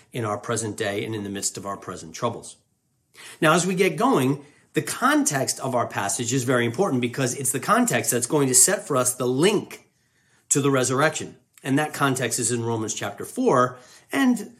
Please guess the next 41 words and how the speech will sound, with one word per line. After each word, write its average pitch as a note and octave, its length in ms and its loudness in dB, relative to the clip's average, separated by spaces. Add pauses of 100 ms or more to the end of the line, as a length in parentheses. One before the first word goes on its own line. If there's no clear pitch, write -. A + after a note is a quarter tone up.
(160)
though, F3+ 320 4
of - 120 -6
course, F#3 240 4
it F3+ 40 4
would D3+ 120 2
be D#3+ 80 2
important, C#3+ 340 0
one, F3 200 2
one E3+ 200 2
tough - 400 -10
thing E3+ 180 0
about - 400 -4
jumping D3 440 -2
anywhere E3+ 440 4
into D3 360 0
the C3 80 0
middle C#3+ 200 0
of A#2+ 60 0
an A#2+ 100 -2
argument B2 520 0
from B2 120 -4
the A#2 60 -2
Apostle A#2 380 -4
Paul B2 460 -6 (200)
is C#3 160 0
that C3 380 -2
it's C3+ 180 0
loaded D3+ 320 4
with A#2+ 260 -2
therefores C#3 720 0
and B2+ 200 -4
since E3+ 340 4
then C#3 520 0
and A#2+ 240 -4
what D#3+ 180 -2
shall D3+ 200 -2
we D3 120 -2
then C#3+ 240 -2
say? C#3 360 0
And B2 100 0
so - 180 0